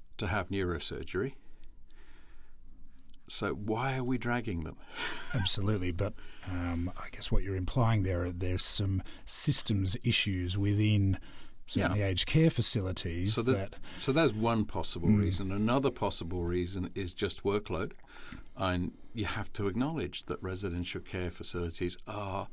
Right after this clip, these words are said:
Speaker 1: staffed to look after people when they're well,
Speaker 2: Mm.
Speaker 1: not when they're,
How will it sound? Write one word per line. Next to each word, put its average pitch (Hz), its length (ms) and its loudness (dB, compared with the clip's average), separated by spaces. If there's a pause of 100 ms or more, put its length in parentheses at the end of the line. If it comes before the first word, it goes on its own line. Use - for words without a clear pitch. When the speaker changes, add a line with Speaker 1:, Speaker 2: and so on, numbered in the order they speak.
(480)
Speaker 1:
staffed - 960 -2 (180)
to - 140 -4
look 101 240 -4
after 92 280 -2
people 92 300 -4
when 92 200 -2
they're 90 120 0
well, 95 420 -2 (320)
Speaker 2:
Mm. 87 220 4 (240)
Speaker 1:
not 104 220 -2
when 101 220 0
they're, 90 220 -2